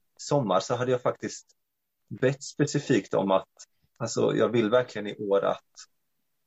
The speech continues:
Gud ska kunna ge mig möjligheten att kunna vara med en person, åtminstone innan jag dör, åtminstone en person, och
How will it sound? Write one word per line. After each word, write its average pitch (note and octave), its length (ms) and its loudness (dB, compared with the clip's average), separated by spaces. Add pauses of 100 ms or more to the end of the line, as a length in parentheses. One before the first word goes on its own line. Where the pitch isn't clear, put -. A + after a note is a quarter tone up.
Gud A#2 400 0
ska - 160 -2
kunna A2 240 2
ge A2 180 2
mig G2+ 140 2
möjligheten G2 800 0
att - 180 -4 (560)
kunna A2 220 2
vara A2 240 4
med F#2 320 2 (480)
en D3 240 0
person, G#2+ 400 -6
åtminstone G#2+ 540 -2
innan G#2 220 0
jag F#2+ 160 2
dör, F#2+ 240 2
åtminstone - 500 -6
en G#2+ 200 0
person, F#2+ 540 -2
och F#2+ 80 -2